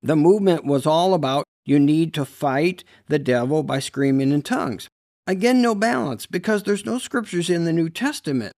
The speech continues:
Faith requires truth from verses in God's written word to be acted upon,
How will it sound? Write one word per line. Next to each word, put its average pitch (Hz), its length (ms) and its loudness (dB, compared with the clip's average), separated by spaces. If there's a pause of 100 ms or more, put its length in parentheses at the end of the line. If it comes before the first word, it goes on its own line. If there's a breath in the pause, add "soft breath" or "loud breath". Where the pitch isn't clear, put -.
(300)
Faith 185 380 -2
requires 185 560 0
truth 170 380 -2
from 160 280 -2
verses 147 560 -2
in 147 220 0
God's 143 380 -2
written 160 280 -2
word 160 280 -2
to 156 80 -8
be 170 120 -4
acted 196 380 -6
upon, 101 380 -14